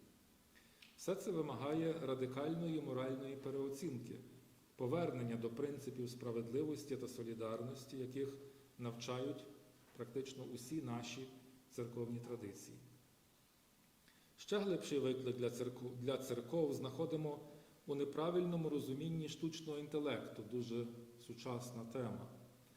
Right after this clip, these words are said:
коли деякі особистості порівнюють його до людини, яка, на їхню думку, є складним біохімічним комп'ютером. Якщо думка — це просто якась обробка даних, то машина справді може перевершити свого творця.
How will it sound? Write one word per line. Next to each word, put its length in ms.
коли 220
деякі 420
особистості 960
порівнюють 760
його 220
до 140
людини, 440
яка, 240
на 80
їхню 360
думку, 360
є 160
складним 600
біохімічним 880
комп'ютером. 580
Якщо 320
думка — 460
це 200
просто 540
якась 340
обробка 460
даних, 560
то 120
машина 420
справді 460
може 260
перевершити 680
свого 320
творця. 440